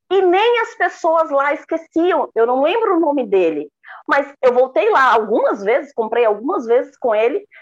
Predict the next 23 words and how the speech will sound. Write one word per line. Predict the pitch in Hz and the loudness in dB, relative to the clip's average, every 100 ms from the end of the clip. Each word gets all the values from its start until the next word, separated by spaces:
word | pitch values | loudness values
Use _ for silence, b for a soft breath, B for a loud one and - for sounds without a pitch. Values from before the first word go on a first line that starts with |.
| - | -2
e | |
eu | 320 | 0
falava | 370 285 320 | 2 2 0
assim, | 311 311 | -2 0
"Eu | 349 | 0
tô | 359 | -2
procurando | 370 349 359 359 | -2 -2 0 0
aquele | 359 370 320 | 0 -2 -2
vendedor | 320 349 330 269 302 311 | 0 0 0 2 2 2
dos | 311 | -4
cas-, | - 294 - | -8 -8 -10
dos | 233 294 294 285 | -4 -2 -2 -4
cartões, | - 302 - 285 285 311 - _ | -6 -8 -2 0 0 -2 -6 _
eh, | 254 247 | 2 2
de | 240 | 2
visita | 240 262 285 | -2 -2 -2
coloridos." | 285 277 277 196 165 - - _ | -2 0 2 0 -4 -10 -20 _
Todo | 440 494 | -4 -2
mundo | 403 392 | -4 -6
sabia | 269 269 | -8 -8
quem | 240 190 | -10 -6
ele | 180 | -2
era. | 170 - | -2 -4